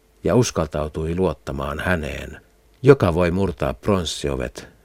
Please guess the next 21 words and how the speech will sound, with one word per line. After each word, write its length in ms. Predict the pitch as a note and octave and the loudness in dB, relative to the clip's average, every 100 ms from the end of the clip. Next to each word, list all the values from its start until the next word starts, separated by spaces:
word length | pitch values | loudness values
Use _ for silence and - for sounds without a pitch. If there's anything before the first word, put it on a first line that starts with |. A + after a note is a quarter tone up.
| - | -4
ja 100 | E2+ | 2
joka 260 | G2+ A2 G2 | 2 2 0
kykenee 560 | A2+ G#2 F2 D2+ D2 | 0 0 0 -2 -2
iskemään 540 | E2 - - C#2+ C#2 D2 | 0 -2 -6 -6 -6 -6
irti 380 | G2 F2+ C#2+ C#2+ | -6 -6 -6 -6
rautateljet. 1000 | E2 D#2 C2+ C2 D2+ C#2+ C#2+ C2 C#2+ - - _ _ _ - - - - - | -2 -2 -4 -10 -8 -8 -10 -12 -14 -18 -20 _ _ _ -20 -18 -18 -2 6
Uskaltautui 760 | C3 - B2 A#2+ A2+ - G#2+ | 6 6 4 4 2 2 0
siitä 400 | - A#2 F#2 F#2 | 4 2 4 0
huolimatta, 800 | F#2+ F2+ C#2+ C#2 C2+ _ - C#2 - _ - | 0 0 0 -4 -8 _ -6 -6 -6 _ -8
että 220 | F2+ - | -2 -2
pelko 420 | D#2+ A2 G2 E2+ E2+ | 2 4 4 0 0
ei 140 | F2 | 0
kokonaan 520 | G2+ F2+ D#2 D2+ D2+ | -2 -2 -4 -2 -2
hävinnyt 560 | D2+ C#2+ C2+ C2+ B1+ - | -2 -2 -4 -6 -10 -12
pois. 520 | - - A1 - - _ _ _ _ _ - - - - - _ - | -10 -10 -8 -8 -10 _ _ _ _ _ -20 -20 -20 -20 -20 _ 6
Elämän 360 | D3 C3+ A#2 | 8 8 6
suuria 460 | - D3 A#2 F#2+ E2+ | 4 4 4 4 2
esteitä 600 | G2 A2 - D2+ E2 D#2+ | 0 -2 -2 -2 0 0
ei 160 | F2 E2+ | 2 0
aina 300 | G2 F#2+ F2 | 0 0 -2
siloitella. 800 | - G#2 - C2 - B1+ - | 0 0 0 -8 -10 -10 -10